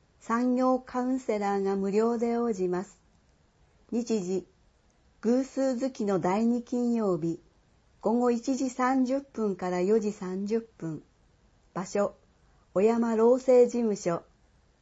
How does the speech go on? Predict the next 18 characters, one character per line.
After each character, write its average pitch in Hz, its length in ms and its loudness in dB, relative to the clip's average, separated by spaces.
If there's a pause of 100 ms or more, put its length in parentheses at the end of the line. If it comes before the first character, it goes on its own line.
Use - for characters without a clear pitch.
(180)
相 226 300 4
談 240 280 -4
形 240 280 0
態、 180 320 -6 (800)
事 196 180 -2
前 247 260 4
予 240 120 2
約 254 340 0
に 254 160 2
よ 226 140 0
る 196 140 -2
面 196 280 0
接、 208 460 -6 (380)
電 214 280 4
話 240 120 0
相 226 300 -4
談、 180 260 -4 (680)
一 185 100 -6